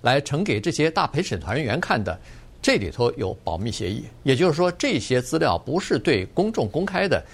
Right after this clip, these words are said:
因为他是在调查一个现在正在进行的一个案子，他当然不能公开啊，所以呢，这个是不能，<laughs> 就是，呃，公开的，老百姓是看不到的。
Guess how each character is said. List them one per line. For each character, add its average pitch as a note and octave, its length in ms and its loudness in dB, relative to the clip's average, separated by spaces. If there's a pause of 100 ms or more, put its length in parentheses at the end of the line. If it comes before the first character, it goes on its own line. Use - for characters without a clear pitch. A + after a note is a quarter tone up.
(160)
因 E3+ 120 2
为 G3 80 4
他 F3+ 120 2
是 G3 140 0
在 E3+ 240 2
调 E3+ 220 2
查 A2 180 -4
一 D#3 80 -4
个 F3 140 0
现 G3 220 2
在 E3+ 240 2 (300)
正 B3 160 2
在 F#3+ 120 4
进 A#3 220 2
行 B2+ 200 0
的 A3+ 100 4
一 D#3 80 0
个 D#3+ 80 0
案 A#3 200 2
子， G#2 100 0
他 E3 100 -4
当 A#3+ 140 0
然 A#3 100 2
不 G3+ 140 0
能 C#3+ 160 2
公 G#3+ 140 0
开 A3 200 0 (120)
啊， G#2+ 80 0
所 D3+ 160 4
以 D3+ 80 2
呢， A#2+ 220 -2 (340)
这 F#3+ 140 4
个 B2 80 -2
是 - 100 -6
不 D3+ 160 0
能， A#2 300 -2 (300)
<laughs> - 320 -20
就 A#2 140 2
是， G2 580 0
呃， F#2+ 240 -2
公 C#3+ 140 2
开 C3+ 160 2
的， G#2+ 140 -4
老 G#2 100 -6
百 A#2 140 -4
姓 A#2+ 160 -4
是 A2+ 60 -6
看 A#2 200 -2
不 F2+ 80 -6
到 A#2 160 4
的。 - 140 -12